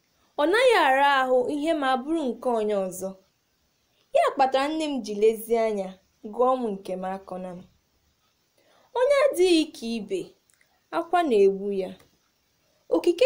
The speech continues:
kere obi mmadụ kebiri ya ụzọ abụọ. Otu ụzọ nọ n'ime m, mmezi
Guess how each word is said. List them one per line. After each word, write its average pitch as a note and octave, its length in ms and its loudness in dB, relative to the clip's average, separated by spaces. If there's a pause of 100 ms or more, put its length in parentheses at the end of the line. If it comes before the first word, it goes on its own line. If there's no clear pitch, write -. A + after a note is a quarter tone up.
kere G4+ 260 4
obi D4 300 2
mmadụ A3 520 -4 (560)
kebiri G#3+ 480 -4
ya G3+ 100 0
ụzọ F#3 240 -4
abụọ. F3+ 400 -10 (1120)
Otu D#5 300 2
ụzọ B3+ 280 4
nọ G#3+ 140 2
n'ime A3+ 480 0
m, G3+ 220 -6 (680)
mmezi D#4+ 460 -2